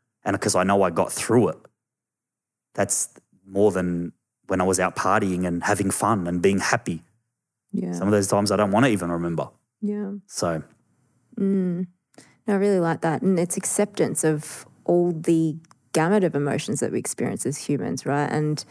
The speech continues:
Speaker 2: that is the human experience. It's
Speaker 1: Exactly.
Speaker 2: going to experience positive, well,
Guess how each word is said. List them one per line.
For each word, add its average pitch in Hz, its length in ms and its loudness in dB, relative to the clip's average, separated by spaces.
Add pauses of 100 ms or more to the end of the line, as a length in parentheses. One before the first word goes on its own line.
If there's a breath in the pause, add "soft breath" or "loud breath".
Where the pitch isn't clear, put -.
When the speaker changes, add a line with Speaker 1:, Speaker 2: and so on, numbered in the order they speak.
(420 loud breath)
Speaker 2:
that 180 160 4
is 185 180 4
the 170 60 -2
human 175 380 2
experience. - 920 -4 (160)
It's - 80 -18
Speaker 1:
Exactly. 117 480 0
Speaker 2:
going 170 220 0
to - 120 0
experience 156 920 0 (240)
positive, 156 460 0 (260 loud breath)
well, 160 260 2